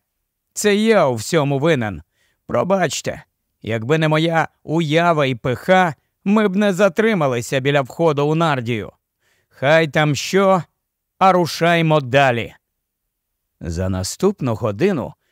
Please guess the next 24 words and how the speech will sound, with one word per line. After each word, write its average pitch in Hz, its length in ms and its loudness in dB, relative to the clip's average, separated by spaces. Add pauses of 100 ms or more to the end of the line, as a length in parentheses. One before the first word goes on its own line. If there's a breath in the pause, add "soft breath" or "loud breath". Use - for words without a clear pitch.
(240)
Джил 240 540 -4
іноді 226 440 0
здавалося, 180 760 0
що 196 260 -2
Трясогуз 160 720 -4
сказав 160 500 0
слушно 190 560 -4
про 131 180 -2
ліхтарі, 151 640 0 (380)
а - 160 -12
іноді 139 540 -6 (360)
думалося, 233 640 2
що - 240 -2
це 151 240 -2
йому 170 220 0
тільки 143 360 -2
привиділося. 117 880 -2 (600)
Місцевість, 117 1000 -4
якою 139 400 -2
вони 139 240 -2
рухались, 185 680 -4 (220)
тим 233 260 -4
часом 190 540 0
змінювалася. 131 1000 -4